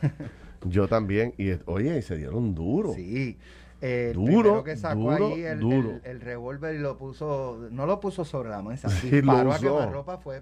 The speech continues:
Speaker 1: este, Abreu.
Speaker 2: Abreu,
Speaker 1: Con lo
Speaker 2: el
Speaker 1: de
Speaker 2: menos que yo
Speaker 1: Abreu.
Speaker 2: esperaba.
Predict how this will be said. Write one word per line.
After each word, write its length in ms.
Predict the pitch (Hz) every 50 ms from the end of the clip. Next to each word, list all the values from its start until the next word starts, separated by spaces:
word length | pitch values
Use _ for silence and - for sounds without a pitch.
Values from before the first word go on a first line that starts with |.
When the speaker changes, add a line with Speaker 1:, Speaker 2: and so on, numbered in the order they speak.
| -
Speaker 1:
este, 260 | - 131 127 - - 127
Abreu. 360 | 110 95 98 113 135 127 92 - - -
Speaker 2:
Abreu, 600 | 82 85 85 82 85 80 85 95 123 160 170 117
Speaker 1:
Con 120 | - 123
lo 40 | 120
Speaker 2:
el 60 | 110
Speaker 1:
de 60 | 110 110
Speaker 2:
menos 240 | 123 143 180 196
que 100 | - 156
yo 60 | 147 147
Speaker 1:
Abreu. 20 |
Speaker 2:
esperaba. 560 | 143 147 139 123 107 120 151 175 139 95 -